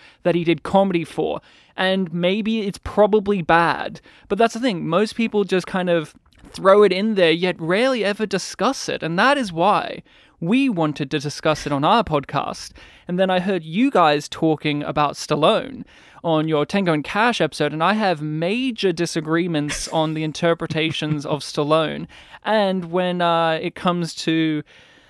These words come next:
this film, you guys kind of just talked about, like, "I don't really know what that is.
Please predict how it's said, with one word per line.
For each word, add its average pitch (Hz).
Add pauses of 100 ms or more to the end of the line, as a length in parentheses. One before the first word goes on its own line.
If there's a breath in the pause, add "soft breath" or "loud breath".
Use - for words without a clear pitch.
this 190
film, 175
you 175
guys 170
kind 175
of 156
just 160
talked 175
about, 170
like, 143
"I 160
don't 160
really 165
know 156
what 160
that 143
is. 143